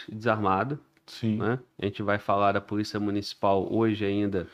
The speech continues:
Speaker 2: Sim,
Speaker 1: Guarda
Speaker 2: a Guarda Civil
Speaker 1: Municipal, né?
Speaker 2: Municipal tem uma
Speaker 1: É,
Speaker 2: dificuldade muito grande em alguns lugares, cara.
Speaker 1: a Guarda Municipal tem a cau-, tem uma luta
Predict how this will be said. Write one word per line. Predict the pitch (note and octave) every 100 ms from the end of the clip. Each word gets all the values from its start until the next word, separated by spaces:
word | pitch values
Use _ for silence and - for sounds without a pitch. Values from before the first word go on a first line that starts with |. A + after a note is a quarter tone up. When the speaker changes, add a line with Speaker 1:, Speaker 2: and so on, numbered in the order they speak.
| - -
Speaker 2:
Sim, | -
Speaker 1:
Guarda | A2+ B2 A#2
Speaker 2:
a |
Guarda | A2 A2+
Civil | A2+ A#2+ C3
Speaker 1:
Municipal, | B2 C3+
né? | C3 B2
Speaker 2:
Municipal | A2+ B2 B2 C#3
tem | D3+
uma | D#3 A2
Speaker 1:
É, |
Speaker 2:
dificuldade | A2 G#2 G2+ C3+
muito | B2+ C#3+ C#3+
grande | B2+ A#2+ B2+ G#2+
em |
alguns | G#2 F#2 F2
lugares, | F2 E2+ D#2+ -
cara. | - -
Speaker 1:
a | - G#2+
Guarda | A#2+ B2+ C3
Municipal | C3 B2 A#2+ - A#2 A2 A2
tem | G#2+ B2+ C3+
a | B2+
cau-, | B2 A2 A2
tem | A2 A#2+ B2+
uma | B2
luta | A2+ B2+ B2+ A#2